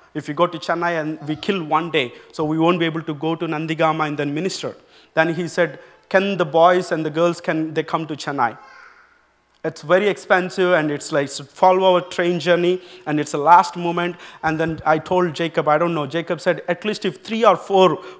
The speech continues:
people can come, that is also enough, da." So then I told them, and then there were like twenty-four people. They, they came, they took train and then they landed. And then they came and then... Um, I was translating,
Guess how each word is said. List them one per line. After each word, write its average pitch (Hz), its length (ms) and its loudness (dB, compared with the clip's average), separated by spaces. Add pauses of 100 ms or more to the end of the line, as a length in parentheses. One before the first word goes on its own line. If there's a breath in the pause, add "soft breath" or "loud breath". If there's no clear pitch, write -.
people 185 260 0
can 165 220 -2
come, 180 280 0
that 156 180 2
is 165 100 -4
also 156 240 -2
enough, 147 300 -4
da." 101 140 -2 (600)
So 165 160 2
then 175 200 4
I 165 120 6
told 190 380 4
them, 151 260 2 (260 loud breath)
and 156 220 -2
then 160 160 4
there 156 140 2
were 156 100 2
like 147 180 0
twenty-four 196 920 0
people. 175 340 0
They, 156 180 -2 (140)
they 160 140 -2
came, 175 340 -2 (220 loud breath)
they 160 100 0
took 185 240 -6
train 170 300 -2
and 160 100 -4
then 156 140 -6
they 156 100 0
landed. 151 480 0 (720)
And 165 120 -2
then 170 120 -2
they 165 100 0
came 190 320 2
and 165 160 0
then... 170 340 2 (300 loud breath)
Um, 147 580 4 (640)
I 180 160 6
was 190 160 2
translating, 170 760 4